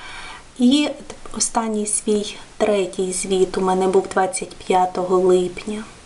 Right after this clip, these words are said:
А сьогодні вже шістнадцяте серпня,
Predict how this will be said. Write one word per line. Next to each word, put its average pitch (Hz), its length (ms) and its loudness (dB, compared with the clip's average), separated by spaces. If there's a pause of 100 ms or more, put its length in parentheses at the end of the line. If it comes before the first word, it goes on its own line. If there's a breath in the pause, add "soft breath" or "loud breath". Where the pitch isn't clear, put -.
(640 loud breath)
А 214 120 -2
сьогодні 202 460 2
вже 190 460 0
шістнадцяте 190 960 0
серпня, 185 880 0